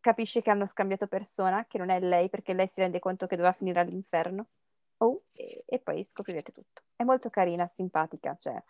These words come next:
Speaker 2: Ok.
Speaker 1: è la, è la, tipo,
Speaker 2: Vedi.
Speaker 1: sitcom. E poi WandaVision invece della Disney.
Speaker 2: Eh, WandaVision non l'ho ancora visto, eh, dovrei guardarlo.
Speaker 1: Aspetta
Speaker 2: E
Speaker 1: a guardarla.
Speaker 2: Perché?
Speaker 1: Perché ci sono nove puntate, però per ora sono uscite soltanto cinque,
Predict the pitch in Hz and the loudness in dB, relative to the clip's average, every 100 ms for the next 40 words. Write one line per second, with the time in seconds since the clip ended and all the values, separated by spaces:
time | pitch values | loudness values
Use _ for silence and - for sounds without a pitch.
0 | - 226 - 208 220 226 _ _ 156 175 | -8 -8 -4 -4 -4 -8 _ _ -12 -12
1 | - _ _ - 254 240 247 - - 208 | -16 _ _ -12 -6 -6 -6 -10 -18 0
2 | 254 254 240 226 214 214 196 190 190 180 | 0 6 8 8 6 4 -2 -4 -2 -4
3 | 175 180 180 180 180 185 - - 196 _ | -2 -2 -2 0 -2 -4 -12 -12 -14 _
4 | _ _ _ - 233 214 240 240 247 320 | _ _ _ 0 2 4 4 6 4 6
5 | 415 302 220 220 220 226 226 240 _ 277 | 4 4 2 0 0 0 2 0 _ -4
6 | 262 220 208 196 202 208 202 202 196 196 | -2 0 0 0 -2 -4 -4 -6 -6 -6
7 | 196 214 - - _ _ _ - 294 311 | -6 -10 -16 -20 _ _ _ 4 6 10
8 | 311 311 233 190 196 190 180 190 208 208 | 10 10 8 4 2 4 2 2 0 -12
9 | _ _ _ _ _ _ _ - 220 - | _ _ _ _ _ _ _ -2 -2 -2
10 | 240 - _ _ - _ _ - 208 208 | -10 -10 _ _ -20 _ _ -4 -2 -2
11 | 208 - 208 208 202 - 202 202 196 196 | -4 -6 -2 -2 -2 -6 -8 2 2 4
12 | 214 240 _ _ - 214 220 208 208 196 | 0 -4 _ _ -2 0 0 0 0 -2
13 | 202 196 202 - 202 196 208 208 - 196 | -6 -6 -10 -8 -4 -2 -2 -6 -6 -6
14 | 202 202 208 233 | -6 -4 -4 -4